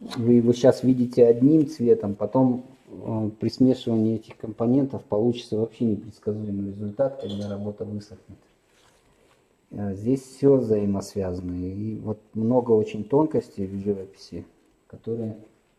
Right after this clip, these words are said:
либо собственным путем достигается.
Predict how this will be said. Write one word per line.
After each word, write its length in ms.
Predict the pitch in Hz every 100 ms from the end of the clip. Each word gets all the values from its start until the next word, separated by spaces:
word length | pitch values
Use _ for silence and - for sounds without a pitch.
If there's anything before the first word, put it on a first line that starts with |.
| _ _ _ _ _ _ _ _ 104
либо 460 | 110 107 113 120 120 - - _ _ 135
собственным 680 | 131 131 123 120 117 - - - _ _ _ _ _ _ _ _ _ - _ _ _ _ _ _ 110 110
путем 580 | 120 - 156 160 165 - - _ _ _
достигается. 960 | 123 110 - 120 117 113 101 - -